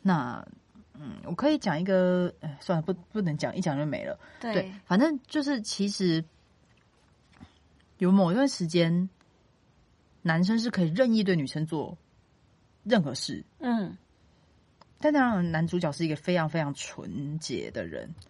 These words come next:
Speaker 2: 对。
Speaker 1: 他没有做逾矩的事。
Speaker 2: 对，他只是做他一直希望要做到的事情而已。
Speaker 1: 对，但是即便是这样，即便是这么纯洁的人，他当下去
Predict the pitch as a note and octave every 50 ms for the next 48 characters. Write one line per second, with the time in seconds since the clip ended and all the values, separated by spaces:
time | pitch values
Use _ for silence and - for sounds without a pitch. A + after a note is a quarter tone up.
0 | _ - - A3+ G#3+ - - - _ - - F3 E3+ E3+ E3+ D#3 C#3+ C#3+ D#3 D3+
1 | B2+ - - - - G3 F3+ D#3+ C#3+ B2 F2+ - F3+ - _ _ _ _ _ _
2 | _ _ _ _ _ _ - D4 C4+ F#3+ - - B2 F#2+ G2 - - - - -
3 | F3+ F3+ - - _ _ - - A3+ G#3 F#3 D#3 F3+ - _ - D#4+ E4 - B3
4 | F#3+ G3 C4+ B3+ - - C4+ B3+ A3 G#3 - - G#3 G3+ G3+ G3 G#3 F#3+ - F#3
5 | F#3 F#3 - - G3 F#3+ F#3+ F#3 F3+ F3 F3 E3+ D#3+ D3+ D3+ - - - F3 C#3+
6 | - D#3+ C#3 A#2+ A#2+ A2+ - - - C#3+ - - - D#3+ C#3+ A#2 G2 G2+ - D3+
7 | D#3 F#3 F3+ - - - - C#4+ C#4+ C4+ C4+ B3+ F#3+ E3 - _ _ _ _ _
8 | _ _ _ - - F#3 F#3+ G3+ B3+ B3 A3 A3+ G3 G#3+ G3+ E3 D#3 - F3+ F#3
9 | A#3+ B3 B3 - - G#3 F3 E3 - - D#3+ D3 D#3+ D#3 - D3 C3 C3+ C#3 B2
10 | - - - - _ _ _ _ _ _ _ _ _ _ _ _ _ _ _ _
11 | - B3+ C#4 - _ A#3+ A#3 B3 B3+ - C#4 C4 A3 F#3+ - - B3 A#3 G3 F3+